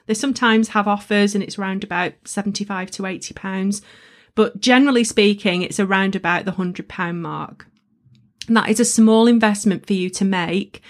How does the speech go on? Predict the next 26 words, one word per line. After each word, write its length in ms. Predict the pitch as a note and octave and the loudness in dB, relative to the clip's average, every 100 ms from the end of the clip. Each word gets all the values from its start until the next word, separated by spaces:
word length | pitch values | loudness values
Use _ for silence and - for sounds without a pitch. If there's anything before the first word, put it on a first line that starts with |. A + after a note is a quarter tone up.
| - - _ | -20 -20 _
to 120 | - | 2
make 220 | G3 F#3+ - | 2 2 0
sure 220 | - F#3 | 0 0
that 140 | F#3+ | 0
your 100 | F#3 | -4
brand 440 | F3 F#3 F3 F3 E3+ | -2 0 0 0 -4
comes 280 | F#3 F3 | -4 -4
across 340 | - F3+ D#3+ F3 | -8 -10 -10 -6
really 260 | E3 E3 | -4 -4
professionally 640 | D#3+ - E3 - - E3+ D#3+ | -6 -10 -14 -12 -10 -8 -8
online. 540 | D#3+ D#3+ D3+ D3 D#3+ - _ _ _ _ - - - - _ | -8 -10 -8 -8 -10 -14 _ _ _ _ -20 -20 -20 -20 _
So 240 | - G3 - | -2 -2 2
I'm 100 | G#3 | 2
not 120 | A3 | 4
gonna 140 | G3+ | 0
get 140 | G3 D#3+ | -2 -4
on 60 | |
a 40 | G3 | -6
soapbox 640 | - F#3 - F3 - - E4 - | -6 -8 -8 -10 -8 -2 -2 2
<laughs> 160 | A#4 A#4+ | 0 0
too 280 | - - F4 | -4 -2 -2
much 240 | D#4+ D4+ | -2 -2
longer 340 | C#4+ B3 A#3+ A3 | 2 4 4 2
about 320 | G#3 G3 G#3 | 0 -2 -4
sound 380 | - G3 G3 G3+ | -2 -2 -2 -4
quality, 640 | G#3 F#3 F#3 F#3+ G3 D4+ | -6 -8 -6 -6 -4 -6